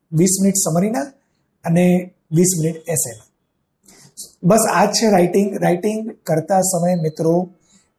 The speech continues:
તમે હંમેશા પ્રૂફ રીડિંગ કરજો. Now what is proof reading? પ્રૂફ રીડિંગ એટલે તમારે પાછા લખ્યા પછી, આન્સર આખું લખી લીધું પછી તમને જોવાનું છે કે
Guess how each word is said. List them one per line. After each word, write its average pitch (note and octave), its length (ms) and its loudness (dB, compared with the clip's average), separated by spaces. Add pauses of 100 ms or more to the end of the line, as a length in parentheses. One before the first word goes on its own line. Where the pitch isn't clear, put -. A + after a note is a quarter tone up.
તમે F3+ 240 2
હંમેશા F3+ 760 0 (640)
પ્રૂફ G3 220 4 (120)
રીડિંગ D#3+ 340 2
કરજો. D3 340 -4 (280)
Now D#3 100 0
what F#3+ 180 2
is A#3 260 -2
proof A3+ 260 -2
reading? A#3 260 0
પ્રૂફ F#3+ 240 0
રીડિંગ G3 220 0
એટલે G3 180 -6
તમારે F3+ 240 -6
પાછા A3 720 -2 (460)
લખ્યા F#3+ 400 4
પછી, G3 320 2
આન્સર F3+ 340 2
આખું F#3 240 0
લખી D3 240 0
લીધું E3 240 2
પછી F3+ 680 2 (300)
તમને G#3 220 4
જોવાનું F#3 580 4
છે G#3 260 0 (460)
કે G3 380 6